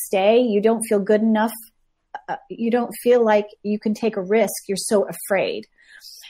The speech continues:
And it was probably God-given that someone, um, started calling me out of the blue from an ad and talking to me.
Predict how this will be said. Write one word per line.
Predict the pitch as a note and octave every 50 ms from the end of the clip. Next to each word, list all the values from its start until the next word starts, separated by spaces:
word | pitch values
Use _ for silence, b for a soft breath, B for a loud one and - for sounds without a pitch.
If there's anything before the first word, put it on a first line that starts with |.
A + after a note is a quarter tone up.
| B - -
And | G#3+ G3+ G#3 G3+ G3+ G3+ G3 G3 - - -
it | A#3+ A#3+ -
was | A3 A3 G#3+ G#3 G3+ G#3 - - - - _ _ _
probably | - C#4 B3 A#3+ B3 A#3 A3+ A3+ G3+
God-given | F#3+ F#3+ - A3 G#3+ A3 A3 G#3+ F#3 F#3 G#3+ G#3 A3 A3 G3 G3 D#3+ D#3+ D#3 D#3+ G3 - _ - F#3+ F#3+ F#3+
that | G3+ G3+ F#3 F3+ E3+ - - - - _ _ _ _ _ _ _ _ _ - - -
someone, | - B3 A#3+ A3+ A3+ A3 G#3 F#3+ F#3 F#3 F3+ F3+ F3 F3+ F#3 G#3+ - _ _ _ _ _ _ _ -
um, | G#3 G3 F#3+ F#3 F#3 F3+ F3 - - - _ _ _ _ _ _ _ G#3
started | - - B3+ B3 A#3 A3 G#3+ G#3 G#3+
calling | - - A#3 G#3+ A3 A#3 A3 G#3 F#3+
me | F#3 F#3
out | E3+ F3+ F3+
of | F3+
the | F3 F3
blue | F3+ F#3+ F#3+ F#3+ F#3 E3 E3 E3
from | - G#3 F#3+
an | F#3+ - -
ad | - F3 E3+ E3 C#3 A2+ A2 - - _ _ _ _ _ _ _ _ _
and | - G#3 G3+ F#3
talking | - G#3+ F#3+ F#3+ F#3+ - F3+ F3
to | E3+ - E3+
me. | C#3+ A2+ A2 -